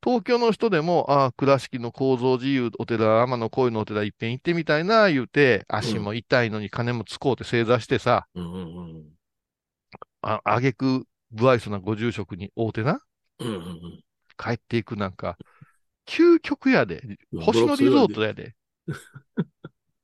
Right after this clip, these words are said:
Speaker 1: ね、
Speaker 2: うん。
Speaker 1: フロントから、あの、山二十分登っていったとこに、
Speaker 2: うんうんうん。
Speaker 1: Wi-Fiも入れへんようなとこが、
Speaker 2: うん。
Speaker 1: うん十万じゃないですか。
Speaker 2: うん。まあ、そうやな。うん。
Speaker 1: 結局そこの立地や、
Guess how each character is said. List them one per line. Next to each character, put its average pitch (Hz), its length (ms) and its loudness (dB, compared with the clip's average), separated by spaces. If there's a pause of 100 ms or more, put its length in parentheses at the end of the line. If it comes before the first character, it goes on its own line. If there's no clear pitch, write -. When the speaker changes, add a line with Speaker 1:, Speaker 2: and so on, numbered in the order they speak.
(460)
Speaker 1:
ね、 269 280 0
Speaker 2:
う 170 60 -10
ん。 160 40 -14
Speaker 1:
フ 165 140 0
ロ 156 120 6
ン 156 100 0
ト 147 160 -2
か 143 140 2
ら、 131 380 2
あ 113 140 -4
の、 117 100 -4
山 139 280 2
二 127 160 0
十 180 120 -2
分 120 220 -4
登 110 240 -2
っ - 40 -10
て 120 100 -8
い 113 40 -4
っ - 40 -8
た 104 120 -4
と 101 120 -8
こ 98 160 -8
に、 101 260 -6
Speaker 2:
う 95 40 -12
ん 90 40 -12
う - 20 -14
ん 95 200 -14
う - 20 -14
ん。 - 20 -
Speaker 1:
Wi-Fi 156 400 2
も 143 100 -4
入 131 200 0
れ 131 80 0
へ 113 120 -4
ん 113 40 -6
よ 110 100 -6
う - 40 -4
な 95 40 -8
と - 120 -8
こ 117 160 -8
が、 123 220 0 (260)
Speaker 2:
う 139 60 -4
ん。 - 20 4
Speaker 1:
う 147 120 4
ん 170 40 2
十 196 180 2
万 127 200 0
じ 101 60 -8
ゃ 101 40 -4
な 92 120 -8
い 82 40 -10
で - 80 -10
す - 100 -16
か。 - 120 -14
Speaker 2:
う - 20 -14
ん。 92 40 -12
ま 90 80 -12
あ、 80 140 -20 (300)
そ - 160 -20
う - 160 -14
や 190 60 -6
な。 226 40 -10
う - 0 -
ん。 - 60 -16 (240)
Speaker 1:
結 240 160 -4
局 262 180 -6
そ 240 120 -4
こ 269 100 -2
の 214 120 4
立 165 260 -4
地 123 200 -6
や、 123 380 0